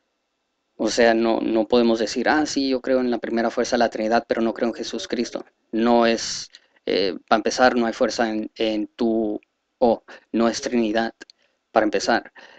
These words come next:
Y si quieres pretender que dos son tres y no lo es, pues, eh, digamos que te permitamos, ah, suponer tal mentira. Eh, no hay fuerza en eso.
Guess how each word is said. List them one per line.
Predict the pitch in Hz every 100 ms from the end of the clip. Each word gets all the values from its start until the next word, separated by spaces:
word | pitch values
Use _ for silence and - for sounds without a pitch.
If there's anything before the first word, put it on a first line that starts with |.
| - _ _
Y | - 113 117 110 107 101 -
si | - 113
quieres | 123 120
pretender | 127 - 113 110 123 -
que | 113 107
dos | 101 127 117
son | - 107 107
tres | 123 131 - - -
y | 117 117
no | 110
lo | 113
es, | 127 151
pues, | - 123 113 - - _ _ _ _ 587
eh, | - - - - - - -
digamos | - 127 131 127 127 135 -
que | 123
te | 110 113
permitamos, | - 113 107 107 120 117 120 107 -
ah, | 113 104 - - 247
suponer | - - 120 113 110 113 - - _
tal | - 117 117 127
mentira. | 123 120 143 - - _ _ _ - _ _ _ _ -
Eh, | 123 127 120 127 143 - -
no | 139 131
hay |
fuerza | 123 135 -
en | 135
eso. | 139 -